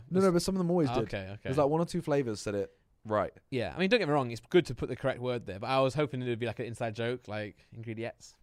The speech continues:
Speaker 2: but they said I could take one, you know.
Speaker 1: Really?
Speaker 2: I just didn't know how to get it back.
Speaker 1: I was gonna say, I don't know what you'd do with it.
Speaker 2: Yeah, sit on the tube with that or in a
Speaker 1: You're
Speaker 2: cab.
Speaker 1: also not an owner of Prime, so I don't know why you'd have one.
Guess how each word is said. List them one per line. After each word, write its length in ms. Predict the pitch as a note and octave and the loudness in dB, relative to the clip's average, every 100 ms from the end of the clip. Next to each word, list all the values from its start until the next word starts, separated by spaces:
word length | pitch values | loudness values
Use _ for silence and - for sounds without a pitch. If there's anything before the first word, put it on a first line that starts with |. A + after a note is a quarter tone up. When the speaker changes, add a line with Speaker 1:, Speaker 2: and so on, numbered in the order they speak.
| - | -12
Speaker 2:
but 200 | A#2+ - _ - _ _ _ _ _ _ _ _ - | -12 -12 _ -20 _ _ _ _ _ _ _ _ -10
they 80 | |
said 100 | C#3 | -2
I 60 | G#3 | -2
could 100 | A2+ | -2
take 160 | C#3 C#3 | -6 -8
one, 120 | G2+ | -10
you 80 | C2+ | -14
know. 140 | F2 - _ _ _ _ F3 | -18 -20 _ _ _ _ 0
Speaker 1:
Really? 220 | F#3+ A#2+ - - | 2 0 -4 -14
Speaker 2:
I 60 | |
just 120 | G#2+ - | -14 -10
didn't 80 | A2+ | -8
know 40 | |
how 60 | A2 | -8
to 60 | |
get 80 | G#2 | -8
it 40 | F#2 | -12
back. 160 | A2+ - | -12 -4
Speaker 1:
I 80 | G#2+ | -4
was 120 | G#2 | -4
gonna 100 | A2+ | -6
say, 100 | G#2+ | -6
I 80 | F#2 | -4
don't 80 | G2 | -6
know 60 | |
what 100 | F#2 | -6
you'd 120 | E2+ | -8
do 120 | E2+ F2+ | -6 -6
with 120 | D2+ | -4
it. 120 | C#2+ - | -8 -10
Speaker 2:
Yeah, 200 | G#2+ F2+ F#2+ | -10 -10 -10
sit 160 | - | -8
on 60 | A2+ | -8
the 60 | |
tube 240 | G2 A#2 G2 | -6 -6 -4
with 80 | G#2 | -4
that 160 | F#2 | -2
or 140 | G2+ G2 | -2 -4
in 60 | |
a 20 | |
Speaker 1:
You're 100 | G#2 | 0
Speaker 2:
cab. 60 | A#2+ | 2
Speaker 1:
also 260 | B2 B2+ G#2 | 4 2 0
not 300 | G#2+ G2+ - _ _ _ _ - | 0 0 -2 _ _ _ _ -6
an 80 | G2 | -2
owner 240 | G2 F2+ | -2 -2
of 160 | E2+ - | -6 -6
Prime, 380 | A2 G2 F2+ | -4 -4 -6
so 140 | F2 F2+ | -6 -6
I 20 | |
don't 160 | F#2 F2 | -6 -8
know 100 | F2+ | -6
why 160 | F#2 | -6
you'd 160 | F2 E2+ | -6 -8
have 200 | F#2 F2 | -10 -10
one. 180 | E2+ | -12